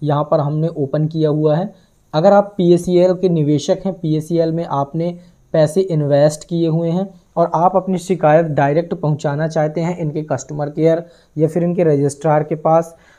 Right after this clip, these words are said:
तो आप यहाँ से कंप्लेन कर सकते हैं। यहाँ पर तरह तरह की categories भी दी गई हैं,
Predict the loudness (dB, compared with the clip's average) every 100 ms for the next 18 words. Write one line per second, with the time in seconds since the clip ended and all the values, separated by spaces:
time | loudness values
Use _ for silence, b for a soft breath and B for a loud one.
0 | b -2 2 4 4 4 0 0 2 2
1 | 2 0 0 -2 -2 0 0 0 0 0
2 | 0 -2 -4 -4 -4 -8 -8 -4 -2 0
3 | 0 0 2 2 2 2 2 2 -2 -2
4 | -4 -2 -2 0 0 -2 -2 -2 -2 -2
5 | -4 -6